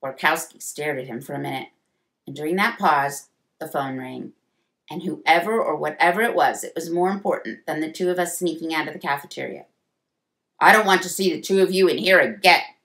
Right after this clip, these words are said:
Borkowski said as he waved us out of the office.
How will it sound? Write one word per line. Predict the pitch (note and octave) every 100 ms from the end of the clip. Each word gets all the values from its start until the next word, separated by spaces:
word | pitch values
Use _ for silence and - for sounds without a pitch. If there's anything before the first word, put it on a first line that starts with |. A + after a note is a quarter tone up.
| _ _ _ _ _
Borkowski | D3 C#3 - - - A#2+
said | - D3
as | C#3+ C3+
he | B2+
waved | C#3+ C3+
us | C#3 -
out | C#3
of | C#3
the | C#3+
office. | C#3 D3+ D3+ -